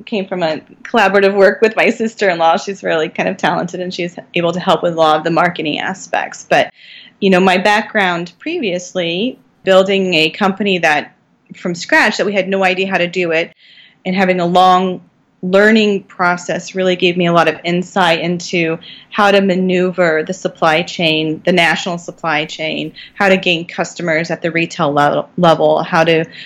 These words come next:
you know, market directly to your niche market. I came with knowledge about how to kind of create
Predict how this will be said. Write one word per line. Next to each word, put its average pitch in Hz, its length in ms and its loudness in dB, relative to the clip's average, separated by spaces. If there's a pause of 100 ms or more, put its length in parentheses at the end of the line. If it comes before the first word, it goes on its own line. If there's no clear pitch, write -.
(140)
you 165 80 -6
know, 160 100 2
market 165 500 2
directly 160 340 -6
to 170 180 -10
your 160 100 -6
niche 151 280 -6
market. 151 560 -4
I 175 80 -4
came 220 320 2
with 185 240 2 (240)
knowledge 170 460 2
about - 200 -2
how 165 260 -2
to 160 80 -6
kind 160 200 -8
of 160 100 -10
create - 520 -2